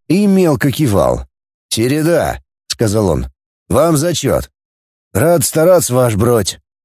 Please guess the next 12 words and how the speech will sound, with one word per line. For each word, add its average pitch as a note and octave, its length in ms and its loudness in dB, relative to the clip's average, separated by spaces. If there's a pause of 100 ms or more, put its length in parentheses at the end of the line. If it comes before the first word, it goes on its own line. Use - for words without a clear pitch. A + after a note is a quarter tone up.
буркнул B2 460 0
Виктор. G#2 460 -4 (760)
Инструктор G3 680 0
посмотрел F#3 600 2
на F#3+ 80 2
него F#3 240 2
с - 80 -2
холодным C3+ 520 2
удивлением D#3+ 760 0 (140)
и B2+ 140 0
пожал G2+ 420 0
плечами. D#2 680 -2